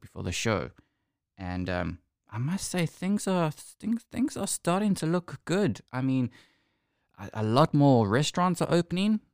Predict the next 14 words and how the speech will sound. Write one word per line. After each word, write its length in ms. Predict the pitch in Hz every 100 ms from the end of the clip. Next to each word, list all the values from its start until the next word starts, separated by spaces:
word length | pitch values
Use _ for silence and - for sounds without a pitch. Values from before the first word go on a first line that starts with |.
| _ _ _ _
for 140 | - -
obviously 260 | 147 131 98
takeaway, 500 | 143 170 110 90 92 _
but, 140 | - - _ _ _ 80
you 100 | 131
know, 140 | 117
those 260 | 135 156 151
restaurants, 520 | 147 139 123 - - _ _
those 240 | 131 135
restaurants 520 | 113 127 - 120 104
were 80 | 98
closed. 600 | - 117 123 175 202 - -
They're 160 | 123
now 260 | 160 135